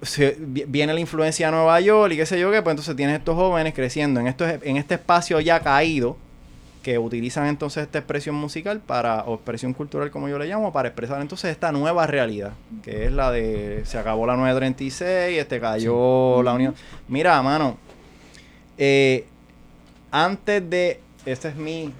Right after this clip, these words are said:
Speaker 1: mi percepción, obviamente, pues yo voy a jalar siempre para el Caribe y para las minorías. Antes de que Francis Fukuyama hablara del fin de la historia y su gran ensayo de, ah, ganó el capitalismo, etcétera, tú tenías a un joven de Puerta de Tierra hablando de la recta final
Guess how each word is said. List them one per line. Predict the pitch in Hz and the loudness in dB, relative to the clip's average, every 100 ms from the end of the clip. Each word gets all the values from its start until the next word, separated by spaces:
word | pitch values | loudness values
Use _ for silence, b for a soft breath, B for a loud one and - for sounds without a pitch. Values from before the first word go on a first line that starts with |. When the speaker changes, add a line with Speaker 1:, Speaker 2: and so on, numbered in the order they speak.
| - - | -16 -8
Speaker 1:
mi | 127 139 | -6 -6
percepción, | 135 127 120 117 - 156 | -6 -8 -8 -10 -8 -6
obviamente, | 131 127 135 147 | -4 -4 -4 -6
pues | 123 110 | -6 -4
yo | 107 | -2
voy | 110 | -2
a | 127 | -2
jalar | 123 | -6
siempre | 135 127 123 | -6 -6 -6
para | 120 | -6
el | |
Caribe | - 113 117 | -6 -6 -4
y | 113 | -4
para | 117 | -6
las | 120 | -6
minorías. | 117 117 139 131 131 | -6 -6 -6 -6 -6
Antes | 131 160 | -6 -6
de | 170 | -6
que | 170 | -8
Francis | 170 160 156 165 | -8 -10 -10 -14
Fukuyama | 151 143 135 135 131 110 104 - | -12 -8 -6 -4 -4 -6 -10 -8
hablara | 110 110 113 131 | -6 -4 -2 -2
del | 131 | -2
fin | - 131 | -6 -6
de | 131 123 | -4 -6
la | |
historia | 123 131 123 120 107 | -8 -6 -4 -4 -4
y | 107 | -6
su | - 113 | -6 -6
gran | 107 113 120 127 123 | -4 -2 -2 -2 -2
ensayo | 120 131 120 123 120 113 | -6 -2 2 4 4 2
de, | 110 | 4
ah, | 123 127 117 | 4 4 4
ganó | 110 113 | 2 0
el | 120 | 0
capitalismo, | 131 127 127 120 135 127 | 0 2 2 2 2 0
etcétera, | 123 156 139 113 110 | 0 0 2 2 0
tú | 120 | -2
tenías | 143 156 165 | -4 -4 -4
a | 160 | -4
un | 160 | -4
joven | 135 135 139 120 | -4 -2 -2 -2
de | 123 | -4
Puerta | 143 143 151 | -4 -4 -4
de | 147 123 | -2 -2
Tierra | 123 131 120 107 | -4 -4 -4 -4
hablando | 107 127 135 123 110 | -2 -2 -2 -4 -6
de | 107 | -6
la | 113 110 | -6 -8
recta | 113 - 127 | -8 -8 -10
final | 147 120 110 | -8 -10 -10